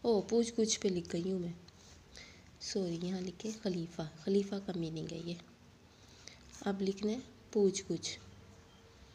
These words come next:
पूछ, पूछ गुछ। पूछ गुछ का है सवाल पूछना। ठीक है, तफ्शीश करना या सवाल पूछना। अब हमने करने हैं वाहिद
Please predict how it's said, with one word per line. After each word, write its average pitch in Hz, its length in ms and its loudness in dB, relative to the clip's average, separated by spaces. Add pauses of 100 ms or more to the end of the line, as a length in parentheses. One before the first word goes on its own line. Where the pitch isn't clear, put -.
(480)
पूछ, 202 440 -2 (2000)
पूछ 196 300 2
गुछ। 170 280 -6 (160)
पूछ 214 280 2
गुछ 214 200 -4
का 214 120 -4
है 214 300 -2
सवाल 185 500 -2 (1300)
पूछना। 180 440 0 (840)
ठीक 202 260 -6
है, 294 80 -2 (1600)
तफ्शीश 214 480 0
करना 185 280 -2
या 185 160 -2
सवाल 175 420 -2
पूछना। 175 320 -6 (680)
अब 208 200 -2
हमने 214 360 2
करने 190 320 0
हैं 208 180 0
वाहिद 185 480 -2